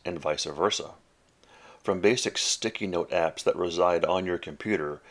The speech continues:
and are often installed along with your operating system, to full-featured cloud-based mobile apps that can capture, curate, and deliver the info you need when and where you need it, Notes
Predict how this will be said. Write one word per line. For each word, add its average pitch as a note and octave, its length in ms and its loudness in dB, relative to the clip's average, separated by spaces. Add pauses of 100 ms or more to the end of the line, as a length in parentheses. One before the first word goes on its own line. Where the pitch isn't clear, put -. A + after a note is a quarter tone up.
(320)
and D#2+ 160 -6
are D#2 60 2
often E2+ 280 2
installed E2 460 4
along E2 300 6
with D#2+ 160 -2
your D#2+ 120 2
operating D#2 280 0
system, - 420 -8 (600)
to - 140 -4
full-featured G2 840 0
cloud-based F2 640 2
mobile F2+ 320 2
apps - 520 -4 (260)
that - 120 -8
can E2+ 120 -6
capture, F2 640 -2
curate, D#2 560 -4 (340)
and E2 120 -2
deliver F2+ 280 4
the - 120 -2
info F#2 320 -2
you E2+ 220 -2
need E2+ 420 -2
when F#2 220 2
and E2+ 180 -4
where F#2 120 0
you D#2+ 140 -4
need F2+ 200 0
it, E2 180 -2 (520)
Notes B2 300 0